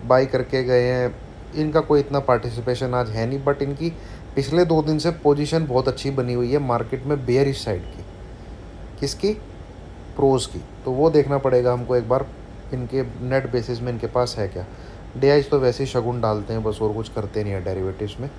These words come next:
आइए एक बार net basis में देखते हैं हम लोग किसके पास क्या क्या है। यहाँ पे आप देखेंगे तो sixty four thousand contract आपके नेट प्लस में है, अ, client के। बाकी सब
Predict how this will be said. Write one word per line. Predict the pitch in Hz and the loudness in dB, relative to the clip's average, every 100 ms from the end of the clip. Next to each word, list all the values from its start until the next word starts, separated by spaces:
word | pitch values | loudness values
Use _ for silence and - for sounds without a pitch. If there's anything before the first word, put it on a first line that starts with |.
| - - - - - - | -16 -16 -16 -16 -8 2
आइए | 151 185 175 - | 6 6 2 0
एक | 143 | 2
बार | 139 143 | 4 2
net | 135 127 | 2 0
basis | 127 117 120 | -2 -2 -4
में | 120 117 | -4 -2
देखते | 107 98 - | -2 -4 -6
हैं | 117 | -6
हम | 110 | -2
लोग | 104 160 - | 0 0 -2
किसके | 123 - 120 | -10 -6 -2
पास | 107 117 - | 0 -2 -2
क्या | 113 95 | -4 -4
क्या | - 120 | -4 -6
है। | 107 113 101 - - - - - - - - - | -4 -6 -6 -10 -16 -16 -16 -14 -14 -14 -16 -8
यहाँ | 123 139 170 | -2 4 6
पे | 175 | 8
आप | 170 | 8
देखेंगे | 160 156 160 165 | 4 2 2 2
तो | 160 160 | 4 2
sixty | 151 139 156 | 2 -2 -2
four | 151 151 143 | 4 2 4
thousand | 139 139 143 | 4 4 2
contract | 135 131 127 135 135 | 0 0 0 2 2
आपके | 127 - 139 | 2 2 0
नेट | 127 120 | 0 -4
प्लस | - 131 131 135 | -2 -2 -2 -2
में | 139 | -2
है, | 127 135 135 | 0 0 0
अ, | - - - - - - - - - - - 180 127 117 113 104 - - | -4 -16 -16 -18 -16 -16 -16 -14 -14 -14 -14 -4 0 0 0 -2 -6 -2
client | 135 135 139 | 0 0 0
के। | 143 143 | 2 4
बाकी | 127 123 135 | 4 2 -2
सब | - 131 | -4 -4